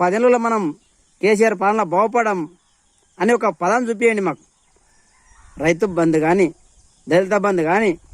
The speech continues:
ఆ, ఎన్ని భూస్వాములకు రైతు బంధు పోయింది, దళిత బంధు పైరవికారులు,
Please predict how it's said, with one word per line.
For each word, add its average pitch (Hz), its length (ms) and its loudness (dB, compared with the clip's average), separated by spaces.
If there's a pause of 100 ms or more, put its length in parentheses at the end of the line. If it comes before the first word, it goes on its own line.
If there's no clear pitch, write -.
(560)
ఆ, - 20 4 (680)
ఎన్ని 233 220 2 (440)
భూస్వాములకు 233 680 0 (640)
రైతు 180 260 0
బంధు 214 220 0
పోయింది, 196 280 0 (540)
దళిత 208 320 0
బంధు 254 240 2 (680)
పైరవికారులు, 233 720 2